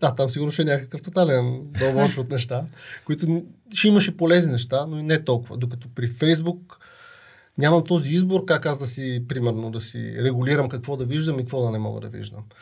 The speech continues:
Speaker 2: Мгм.
Speaker 1: И лично мен това много ми допада, особено при форума, като възможност. Защото отиваш, примерно, искаш да отидеш някъде на туризъм. Отиваш, отваряш форум,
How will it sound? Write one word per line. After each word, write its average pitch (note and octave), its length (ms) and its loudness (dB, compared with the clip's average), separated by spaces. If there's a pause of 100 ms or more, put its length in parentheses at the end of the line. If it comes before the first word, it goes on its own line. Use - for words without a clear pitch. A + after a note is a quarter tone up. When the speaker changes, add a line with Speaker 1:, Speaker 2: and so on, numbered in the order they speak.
(440)
Speaker 2:
Мгм. D#3+ 340 -6 (180)
Speaker 1:
И B2+ 220 -2 (280)
лично G3+ 280 4
мен G3 120 4
това G3 140 0
много G3 140 0
ми G3 80 2
допада, F3+ 380 4 (120)
особено D#3+ 420 2
при B2+ 100 -4
форума, A#2+ 480 0
като B2 280 -6
възможност. A2+ 600 -4
Защото B2 300 -8
отиваш, D#3+ 600 -2 (100)
примерно, C#3+ 260 2
искаш C#3 180 -4
да C3 60 -2
отидеш C3+ 300 -2
някъде B2+ 640 0 (500)
на E3 80 0
туризъм. D3+ 420 0 (180)
Отиваш, C#3+ 300 -4
отваряш C3+ 320 2
форум, C#3+ 360 -4